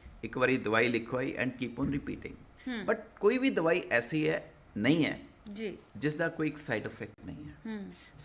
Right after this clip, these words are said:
Speaker 1: Second effect is, ਅ, ਤੁਸੀਂ ਆਪਣੇ ਆਪ ਨੂੰ ਇੱਕ, ਅ, ਰੂਟ ਕਾਜ਼ ਐਨਾਲਿਸਿਸ 'ਤੇ ਪਹੁੰਚ ਸਕਦੇ ਹੋ।
Speaker 2: ਹੂੰ।
Speaker 1: ਮੀਨਸ ਤੁਸੀਂ ਆਪਣੇ ਫਰੈਂਡਸ ਨਾਲ,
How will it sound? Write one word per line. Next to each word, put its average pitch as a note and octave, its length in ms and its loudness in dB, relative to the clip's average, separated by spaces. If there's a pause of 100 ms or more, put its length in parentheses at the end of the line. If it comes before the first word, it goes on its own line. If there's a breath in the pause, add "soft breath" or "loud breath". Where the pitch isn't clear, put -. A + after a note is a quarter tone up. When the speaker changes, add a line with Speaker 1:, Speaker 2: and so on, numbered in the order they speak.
(100)
Speaker 1:
Second A3 280 8
effect E3 480 2
is, - 60 -4
ਅ, - 920 -2
ਤੁਸੀਂ D#3 400 2 (100)
ਆਪਣੇ C3+ 380 2 (100)
ਆਪ G#2+ 260 4
ਨੂੰ A2 320 -4 (680)
ਇੱਕ, D#3+ 320 -2 (720)
ਅ, - 20 8
ਰੂਟ D3 640 4
ਕਾਜ਼ D3 560 4 (140)
ਐਨਾਲਿਸਿਸ B2 480 2
'ਤੇ E3+ 140 -8
ਪਹੁੰਚ F3 300 -10
ਸਕਦੇ E2+ 360 -8
ਹੋ। C#2+ 60 -8 (320)
Speaker 2:
ਹੂੰ। G3 320 -10 (100)
Speaker 1:
ਮੀਨਸ A2+ 440 0
ਤੁਸੀਂ D3+ 360 -4
ਆਪਣੇ C#3 300 0
ਫਰੈਂਡਸ C3 440 -2
ਨਾਲ, B2 400 -6